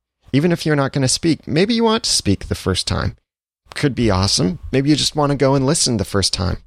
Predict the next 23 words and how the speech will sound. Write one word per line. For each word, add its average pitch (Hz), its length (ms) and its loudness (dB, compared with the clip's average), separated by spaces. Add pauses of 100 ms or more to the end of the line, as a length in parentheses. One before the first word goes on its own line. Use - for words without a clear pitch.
(460)
That - 180 -8
could 95 120 -2
be 101 120 0
awesome 107 360 0
too. 143 360 0 (580)
But 135 140 0
you've 113 260 0
gotta 127 300 0
try 113 240 0
and 107 120 0
find 101 220 0
a 98 40 0
PodCamp 95 560 -2
to, 98 240 0
in 101 180 2
your 101 180 2
area. 95 340 0
So 110 320 2 (340)
if 117 120 -2
you're 113 100 0
interested 139 500 0
in 143 100 -2
PodCamps, 110 680 -2